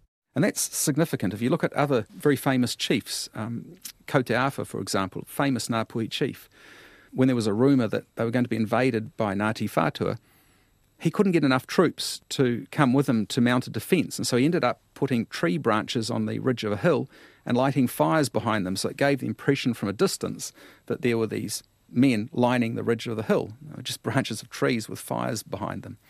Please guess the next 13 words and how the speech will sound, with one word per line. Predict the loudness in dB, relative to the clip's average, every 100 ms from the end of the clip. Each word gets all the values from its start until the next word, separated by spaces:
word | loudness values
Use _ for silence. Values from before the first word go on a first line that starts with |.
| -20 -20 -20 -8
Um, | -2 -2 -2 0
Hone | 2
Heke, | 4 2 2 -2
at | 0
the | -2 -2 -4
conclusion | -6 -2 2 2 0
of | -4
the | -6 -8 _ -18
Northern | -2 0 2 0
Wars | 0 -2 -2
in |
eighteen | -2 -2 -2
forty-six, | -4 -6 -4 -2 0 -2 -4